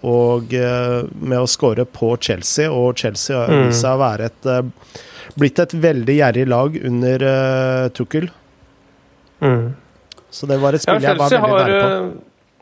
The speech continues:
Speaker 2: eh, ja, Chelsea har holdt nullen i syv av de nis-, siste ni matchene i Champions League.
Speaker 1: Mm.
Speaker 2: Og det er sterkt, altså. Så, og et underspill, og det har stort sett vært, eh, en null,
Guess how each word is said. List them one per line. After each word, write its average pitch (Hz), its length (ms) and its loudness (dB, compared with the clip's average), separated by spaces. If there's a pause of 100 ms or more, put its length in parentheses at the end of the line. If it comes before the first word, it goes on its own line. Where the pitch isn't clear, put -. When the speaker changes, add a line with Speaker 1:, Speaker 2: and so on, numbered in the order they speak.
(340)
Speaker 2:
eh, 160 100 -2
ja, 190 80 2
Chelsea 185 380 0
har 185 100 4
holdt 147 440 0
nullen 139 500 0
i 156 80 4
syv 123 420 -2
av 135 140 2
de 147 120 4
nis-, 143 680 -4 (220)
siste - 440 -2
ni 127 280 0
matchene 127 400 -2
i 135 40 2
Champions 127 340 0
League. 143 200 -2 (680)
Speaker 1:
Mm. 110 180 -12 (180)
Speaker 2:
Og 135 100 -8
det 143 120 2
er 151 120 2
sterkt, - 360 -4
altså. 139 240 -2 (160)
Så, - 200 -6
og 147 840 4
et 147 160 -4
underspill, 131 360 -4
og 156 60 0
det 143 120 2
har 156 160 0
stort - 280 -4
sett 147 220 -4
vært, 139 420 0
eh, 143 380 2
en 143 100 0
null, 143 300 0